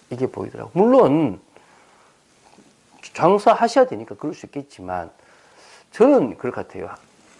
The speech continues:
제가 조금 일찍 일어나겠습니다. 혹시 저희 집에 오시든지 요 위에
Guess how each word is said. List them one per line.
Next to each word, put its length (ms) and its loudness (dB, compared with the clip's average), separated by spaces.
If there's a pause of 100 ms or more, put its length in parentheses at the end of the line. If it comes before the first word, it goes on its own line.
(300)
제가 600 0 (760)
조금 320 -8
일찍 300 -8
일어나겠습니다. 960 -10 (120)
혹시 300 -8
저희 320 0
집에 280 -4
오시든지 760 -8 (460)
요 100 2
위에 480 0